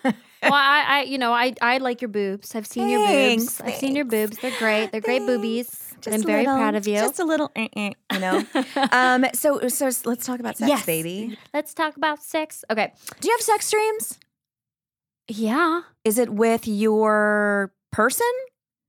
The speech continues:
Speaker 2: Or are they just about, like, I, I only once in a while, if I have one, it's with, like, about, I mean, it's always, like, random stuff.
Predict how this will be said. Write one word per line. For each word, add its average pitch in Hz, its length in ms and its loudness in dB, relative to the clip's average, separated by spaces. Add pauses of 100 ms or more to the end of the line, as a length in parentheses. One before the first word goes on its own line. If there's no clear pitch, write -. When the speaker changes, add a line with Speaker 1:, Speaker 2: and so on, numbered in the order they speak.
(260)
Speaker 2:
Or 208 140 4
are 185 40 2
they 175 120 2
just 156 180 -4
about, 147 340 0
like, 175 200 -2
I, 233 160 0 (100)
I 220 280 2 (140)
only 247 280 4
once 208 400 2
in 190 60 0
a 175 60 2
while, 165 280 0
if 165 120 -2
I 160 40 2
have 156 160 2
one, 151 100 0
it's 147 160 -4
with, 151 160 0
like, 143 240 -2
about, 143 260 2
I 185 60 2
mean, 214 160 2
it's 208 120 -4
always, 233 180 0
like, 175 120 -2
random 139 360 -2
stuff. - 420 -8